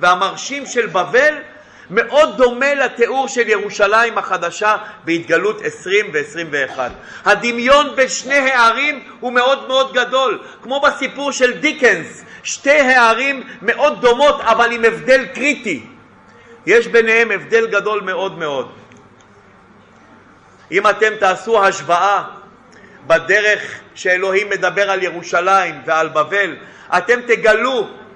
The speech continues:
שיש דמיון מאוד גדול, וקשה מאוד לראות את ההבדלים ביניהם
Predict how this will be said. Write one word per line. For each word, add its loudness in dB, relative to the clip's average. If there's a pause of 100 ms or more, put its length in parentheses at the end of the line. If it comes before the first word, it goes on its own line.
(380)
שיש 2
דמיון 0
מאוד 0
גדול, 0
וקשה -2
מאוד -2
לראות -2
את -6
ההבדלים -2
ביניהם 2